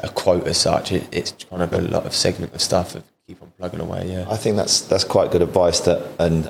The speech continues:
Speaker 2: and I know a lot of young players probably listen to this, can take this from, from you, 'cause I can really relate to it, is that when you get to a certain point in your career, and by that I mean most likely youth team,
Speaker 1: Yeah.
Speaker 2: is, is when I was younger, uh, uh, I'm sure you might have been the same,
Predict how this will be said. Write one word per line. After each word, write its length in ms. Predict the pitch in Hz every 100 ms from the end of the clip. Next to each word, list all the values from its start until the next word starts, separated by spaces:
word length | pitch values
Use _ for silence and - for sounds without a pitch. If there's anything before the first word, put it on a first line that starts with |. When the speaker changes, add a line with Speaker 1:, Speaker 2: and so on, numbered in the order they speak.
| -
Speaker 2:
and 100 | 85
I 40 |
know 300 | 87 82 80 - -
a 40 |
lot 180 | 85 73
of 100 | 69
young 200 | 87 85
players 360 | 90 85 82 80
probably 440 | - 82 82 80
listen 280 | 85 87 85
to 120 | 80
this, 160 | 78 82
can 160 | 76
take 220 | 80 104 -
this 180 | 73
from, 300 | - 82 82 82
from 240 | - 85
you, 120 | 87 82
'cause 160 | 80
I 80 | 101
can 160 | 107 90
really 200 | 82 82
relate 300 | 85 80 -
to 120 | 87
it, 140 | 78
is 100 | -
that 160 | 90 78
when 140 | 87
you 80 | 110
get 160 | 107 -
to 100 | 95
a 60 |
certain 320 | 87 98 85 -
point 160 | 85
in 80 | 73
your 80 | 78
career, 440 | - 82 78 82 -
and 80 | -
by 140 | 87
that 180 | 90 85
I 60 |
mean 360 | 82 85 82 82 - - - - _ _
most 360 | 98 107 104 -
likely 300 | 95 87 87
youth 340 | 82 87 80
team, 280 | - 76 78 85 _ _
Speaker 1:
Yeah. 80 | 85
Speaker 2:
is, 360 | 85 85 80 - -
is 200 | - 82
when 160 | 82 110
I 60 | 117
was 180 | 98 90
younger, 240 | 92 90
uh, 400 | 92 85 - -
uh, 360 | 90 - 90 -
I'm 160 | 90 82
sure 200 | - 85
you 140 | 87
might 160 | 85 87
have 100 | -
been 120 | 87
the 40 |
same, 460 | 82 - 101 92 87